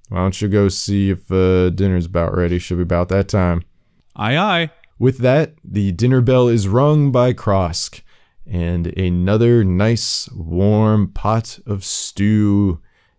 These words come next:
Speaker 1: is ready for consumption as everybody files their way into, uh, into the, the galley. And,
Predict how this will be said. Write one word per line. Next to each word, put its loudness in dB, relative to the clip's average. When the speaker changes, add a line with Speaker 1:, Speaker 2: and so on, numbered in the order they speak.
Speaker 1:
is -4
ready 2
for -4
consumption -2
as -4
everybody -2
files -2
their 0
way -2
into, 0
uh, -2
into -2
the, 0
the -4
galley. -2
And, -8